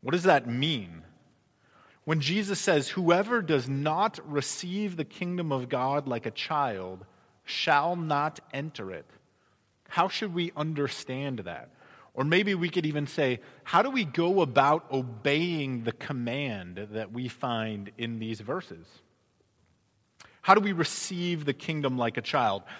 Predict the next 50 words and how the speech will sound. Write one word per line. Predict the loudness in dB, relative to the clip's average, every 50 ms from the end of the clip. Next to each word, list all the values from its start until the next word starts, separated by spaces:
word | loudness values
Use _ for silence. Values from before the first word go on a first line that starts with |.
| -16 -18 -8 -2
I | 0 2
want | 4 4 4
to | 6
get | 6 4 4 4
to | 4 6
that | 6 6 6 4 2
big | 2 2 2
question, | 2 2 4 4 4 2 0 0 0 0 0
but, | 4 6 6 6 6 0 -8 -8
but | -6 -6
first, | -2 0 2 2 2 2 2 0
I | 0
want | 2 2 2 0
us | 0 -2 -6
re-, | -6 -8 -8 -8
to | -4 0
reflect | 0 0 2 4 4 4 4 4
on | 0 0
another | 2 2 2 2 2
detail | 0 0 -4 -4 -2 -2 -2 0 0 0
that | -2 -2 -4
we | -4 -4
find | -2 0 0 0 0 0
here | -2 0 0 0 0 -2 -6 -12 -18 -20 -20 -20 _ -2
in | -2 0 0 0 -4 -6 -6
verses | 0 2 2 2 2 -2 -4
fifteen | 0 0 0 0 0 -4 -2 -2
and | -2 -4
sixteen. | -2 -4 -4 -4 -4 -8 -10 -8 -8 -12
So | -6 -2 0 0 0
let | 0 0 0
me | 0 2
read | 2 2 2 2
this | 2 0 0
again. | 0 0 0 0 0 -4 -10 -14 -16 -16 -18 -18 -12 -4
It | -2 2
says, | 4 4 4 6 6
Now | 6 8
they | 8 8
were | 8 8 6
bringing | 6 4 4 4 4 2 2 2
even | 0 0 0 0 -2
infants | 0 0 0 0 0 -2 -2 -2 -2 -2 -4 -4
to | -6 -6
Jesus | -4 -4 -4 -4 -2 -4 -4 -6 -4
that | -4 -6 -4
he | -4 -4
might | 0 0 0 -2 -2
touch | -2 -2 -2 -2 -2 -8 -8
them. | -8 -10 -10 -14